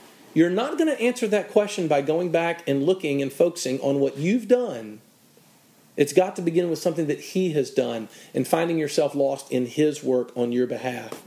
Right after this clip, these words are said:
right? Assurance of salvation was always pitched to me as, you know, nailing it down. I'd be at the youth retreat and people would say, "You know what you need to do is you need to nail that salvation down. It's just wandering all over the thing, you know, nail it down."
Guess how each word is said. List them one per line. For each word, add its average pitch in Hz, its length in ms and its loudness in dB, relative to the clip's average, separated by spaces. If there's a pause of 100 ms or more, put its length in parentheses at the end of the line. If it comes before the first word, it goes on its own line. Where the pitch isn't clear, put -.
right? 139 280 0 (640)
Assurance 233 600 2
of 202 100 -2
salvation 202 560 0
was 139 100 -4
always 196 420 2
pitched - 360 -2
to 170 60 0
me 175 400 0 (280)
as, 143 440 2
you 151 60 0
know, 139 120 2
nailing 156 400 2
it 151 140 -6
down. 110 420 -6 (520)
I'd 131 120 0
be 170 100 6
at 175 120 -2
the 147 60 -2
youth 160 280 -2
retreat 165 340 2
and - 80 -12
people 139 200 0
would 131 100 2
say, 139 140 2
"You 135 80 -2
know 170 80 2
what 185 160 -2
you 190 40 0
need 185 120 2
to 180 60 -4
do 180 260 2 (260)
is 147 80 0
you 202 80 4
need 165 80 -2
to 113 180 -4
nail 208 300 2
that 175 220 -6
salvation 139 600 -2
down. 110 360 -6 (520)
It's - 100 -4
just 180 140 2
wandering 185 440 2
all 196 200 4
over 180 200 2
the 143 100 0
thing, 127 240 -4
you 127 80 0
know, 123 40 -2
nail 185 220 4
it 160 120 -2
down." 117 320 -4